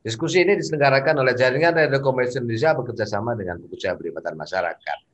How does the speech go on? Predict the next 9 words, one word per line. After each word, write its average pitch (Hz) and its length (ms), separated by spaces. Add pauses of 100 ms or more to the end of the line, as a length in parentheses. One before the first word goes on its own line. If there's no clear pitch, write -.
(200)
Telah 107 160
hadir 143 480
tamu 143 160
saya 131 240
istimewa, 131 800 (400)
teman 120 320
lama 117 320
saya, 120 400 (320)
Mas 117 400